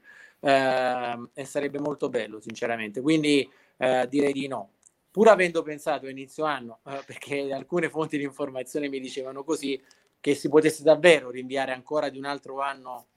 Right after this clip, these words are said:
l'introduzione del regolamento duemilaventidue, perché sembrava che le proiezioni economiche dovute sempre alla crisi, eh, covid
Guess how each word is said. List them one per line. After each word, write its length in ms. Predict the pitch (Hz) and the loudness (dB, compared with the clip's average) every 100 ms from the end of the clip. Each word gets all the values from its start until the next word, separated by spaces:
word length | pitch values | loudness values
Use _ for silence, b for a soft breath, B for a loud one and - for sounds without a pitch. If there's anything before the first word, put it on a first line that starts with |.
| _ _ - - | _ _ -20 -10
l'introduzione 640 | 135 131 135 135 - 160 | -10 -8 -6 -6 0 0
del 140 | 143 139 | 2 0
regolamento 500 | 135 131 139 147 139 | 0 0 0 -2 -4
duemilaventidue, 840 | 131 131 131 131 131 156 139 135 | -4 -2 -2 -2 -6 -4 -2 -2
perché 220 | 123 - | -4 -10
sembrava 400 | 127 131 127 127 | -8 -2 0 2
che 300 | 127 127 123 - _ | 0 -4 -4 -16 _
le 140 | 139 | -2
proiezioni 640 | 139 147 143 139 - 180 165 | 2 2 2 0 2 2 2
economiche 760 | 147 151 151 127 120 120 117 | 0 2 2 0 -4 -4 -4
dovute 340 | 120 131 135 131 | -6 -8 -8 -6
sempre 300 | 147 143 135 | -8 -4 -4
alla 140 | 131 | -4
crisi, 500 | 123 139 123 127 123 _ _ _ | -6 -8 -6 -8 -8 _ _ _
eh, 380 | 135 123 120 120 | -4 -2 -4 0
covid 640 | 151 143 135 131 139 135 | 4 4 0 -4 -4 -4